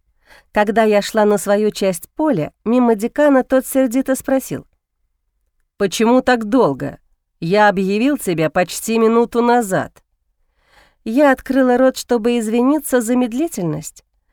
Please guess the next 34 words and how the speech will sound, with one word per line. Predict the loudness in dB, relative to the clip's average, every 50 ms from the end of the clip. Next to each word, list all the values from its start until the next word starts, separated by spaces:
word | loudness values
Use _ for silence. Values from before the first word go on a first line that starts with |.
| _ _ _ _ _
но | 0 2 4 4
вместо | 6 4 4 2 2 0 _ 0
этого | 0 0 2 0 0 2
растянула | 2 0 -2 -2 0 2 2 4 4 4 2 0
губы | 0 -2 -4 -2 0 -2 -2
в | -2
широкой | -2 -2 0 0 0 -2 -2 -4 -4 -4
ухмылке | -2 0 0 0 0 -2 -2 0 2
и | 2
ответила: | 2 0 -2 -4 -4 -6 -8 -12 -12 -14 -16 _ _ _ _ _ _ _ _ _ _ _ _ _ _ _ _ _ _ _
«Меня | 0 2 4 6 6 6 4 4
задержал | 2 0 0 0 -2 -2 0 0 0 0 0
Том, | _ _ 0 0 2 0 -2 -6 -10 _ _ _ _ _ _ _ _ _
целовал | -8 -4 0 2 2 2 4 4 2 2 2
на | 2 2 0
удачу». | 0 0 -2 -2 -4 -4 -8 -16 -18 -20 _ _ _ _ _ _ _ _ _ _ _ _ _ _ _ _ _ _
Ответом | -2 -2 -2 0 -2 -2 -2 -2 -2 -2 0 0 2
мне | 2 0 0
были | -2 -2 0 0 0
мигом | 0 0 0 0 0 -2 -2 0
потемневшие | _ -6 -6 -2 -2 -2 0 2 0 0 0 -2 -6 -4 -4 -2
глаза | -2 0 0 0 0 0 -2 -2
Альсара | 0 -2 -4 -6 -6 -8 -8 -10 -10 -16 _ _ _ _ _ _ _ _ _ _ -20 -20 _ _
и | 2 2 2
ледяной | 4 2 0 0 2 4 4 2
поток | 4 2 0 0 0 -4 -2 -4
воздуха, | 0 0 0 0 0 -2 -4 -4 -4 -4
который | -4 -4 -2 0 0 0 0 -2
чуть | -2 -4 -6 -4 -2
не | -2 -2
сбил | -2 -2 -2 -2 0 0
меня | 0 0 0 0 -2 -4
с | -4
ног. | -6 -6 -6 -8 -16 _